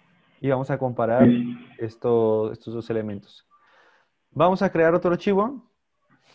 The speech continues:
Speaker 1: Se va a llamar app guion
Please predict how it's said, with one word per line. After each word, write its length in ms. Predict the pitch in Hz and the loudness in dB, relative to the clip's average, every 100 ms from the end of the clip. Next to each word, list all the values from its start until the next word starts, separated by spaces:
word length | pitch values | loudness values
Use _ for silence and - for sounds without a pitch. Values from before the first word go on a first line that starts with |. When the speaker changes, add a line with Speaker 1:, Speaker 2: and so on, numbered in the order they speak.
| _ - - - - - _ _ _ | _ -18 -18 -18 -20 -20 _ _ _
Speaker 1:
Se 80 | 135 | -4
va 100 | 143 | 0
a 40 | |
llamar 600 | 156 151 151 160 - - | 0 0 -2 -2 -4 -12
app 200 | - 143 147 147 165 180 - - _ _ _ _ _ _ _ _ _ _ _ _ _ _ _ _ _ _ _ _ _ _ _ _ _ _ - | -8 -4 -4 0 -2 -2 -8 -20 _ _ _ _ _ _ _ _ _ _ _ _ _ _ _ _ _ _ _ _ _ _ _ _ _ _ -14
guion 540 | 131 135 139 143 | -6 -4 -4 -6